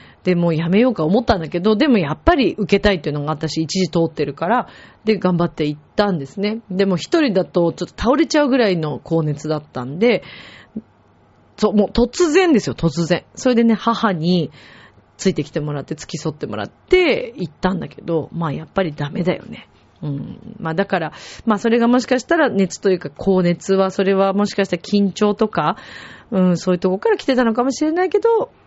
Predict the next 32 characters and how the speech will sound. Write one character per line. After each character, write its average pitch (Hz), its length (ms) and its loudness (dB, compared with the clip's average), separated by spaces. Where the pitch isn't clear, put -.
ま 185 260 0
あ - 40 -20
縁 180 240 2
が - 240 -2
や 160 120 -4
っ 151 40 -6
ぱ 151 140 -6
り 165 100 -4
ね、 247 300 4
ち - 80 -6
ょ 160 40 -2
っ 151 60 -8
と - 220 -4
な 160 100 -6
か 147 120 -8
っ - 60 -12
た 151 120 -10
の 175 80 -10
か - 140 -12
な 262 520 0
っ - 40 -12
て - 340 -2
思 175 180 0
っ 165 40 -2
た 151 140 -2
り 139 80 -4
も 143 80 -6
し 160 140 -8
ま 175 120 -2
す 165 140 -10
よ 165 120 -6
ね。 247 420 2